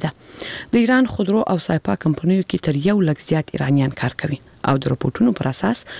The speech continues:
اووه لکه ایرانیان د موټرو د تولید له صنعت سره په تړلو کارخانو کې بوخت دي. په دې هیواد کې د موټرو د سترو شرکتونو د فعالیت له بندېدو یا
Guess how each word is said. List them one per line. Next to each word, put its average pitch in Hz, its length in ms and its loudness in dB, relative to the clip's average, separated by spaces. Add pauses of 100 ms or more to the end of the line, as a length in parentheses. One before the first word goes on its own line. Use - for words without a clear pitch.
(260)
اووه 208 340 2
لکه 285 300 0
ایرانیان 214 440 4
د 190 160 2
موټرو 208 380 0
د 160 160 2
تولید 170 300 2
له 156 100 0
صنعت 165 320 0
سره 214 180 0
په - 100 -2
تړلو 175 340 2
کارخانو 147 460 0
کې - 440 -4
بوخت 127 280 -2
دي. - 80 -6 (300)
په - 100 2
دې 262 140 4
هیواد 240 200 2
کې - 120 -2
د 202 80 2
موټرو 208 340 2
د 165 140 2
سترو 202 260 0
شرکتونو 175 480 0
د 160 100 -2
فعالیت 156 360 0
له 139 100 2
بندېدو 147 340 2 (100)
یا 208 80 4